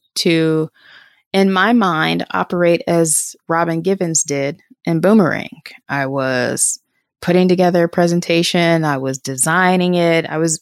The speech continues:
able to be kind of like my full creative self and then pitching it directly to the C E O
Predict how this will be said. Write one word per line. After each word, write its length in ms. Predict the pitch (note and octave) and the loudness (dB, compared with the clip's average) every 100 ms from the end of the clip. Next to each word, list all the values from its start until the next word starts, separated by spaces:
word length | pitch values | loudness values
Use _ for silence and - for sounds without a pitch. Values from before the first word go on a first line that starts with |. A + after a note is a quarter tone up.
| - | 0
able 300 | F#3 A3 B3 | 2 4 2
to 120 | A3+ | 0
be 480 | F3 F3 F3 E3 - - - - _ _ | -2 -2 0 -2 -4 -18 -20 -20 _ _
kind 200 | - A3 | -4 0
of 100 | B3+ | 0
like 200 | A3+ F#3 | 0 0
my 200 | F3+ E3+ | -2 -4
full 440 | E3+ - F#3+ F#3+ F#3+ | -4 0 2 2 0
creative 540 | - F#3 F3 F3 E3+ | -2 0 2 2 0
self 400 | - F3 F3 E3 - | 0 0 0 -2 -6
and 180 | D3+ | -4
then 180 | D3+ D3+ | -2 -2
pitching 460 | - - F3 G3+ F#3+ | -4 -6 -2 0 0
it 200 | F3+ - _ _ | 0 -6 _ _
directly 420 | - D3+ D3+ - E3+ | -4 -2 -2 -2 -4
to 160 | - | -2
the 140 | D#3+ D#3+ | -2 -2
C 380 | - E3+ D#3+ | -2 -2 -2
E 60 | D3+ | -4
O 340 | C#3+ D3 D3 | -2 0 0